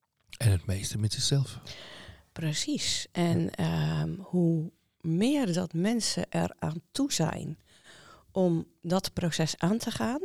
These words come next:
Speaker 1: Ja.
Speaker 2: hoe sneller wij een, een, een gezamenlijke energie hebben, eh, waarbij we, eh,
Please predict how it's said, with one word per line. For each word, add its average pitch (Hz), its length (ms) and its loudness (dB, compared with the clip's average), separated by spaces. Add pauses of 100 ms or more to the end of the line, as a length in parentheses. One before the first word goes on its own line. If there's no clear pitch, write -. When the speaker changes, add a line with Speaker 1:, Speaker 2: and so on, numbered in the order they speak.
(440)
Speaker 1:
Ja. 107 300 0
Speaker 2:
hoe 170 160 -4
sneller 240 520 4
wij 226 320 2
een, 170 320 -2
een, - 240 -6
een 165 220 -4
gezamenlijke 208 600 0
energie 180 640 0
hebben, 277 380 0 (720)
eh, 180 140 -4 (560)
waarbij 170 640 2
we, 170 240 0 (160)
eh, 170 140 -4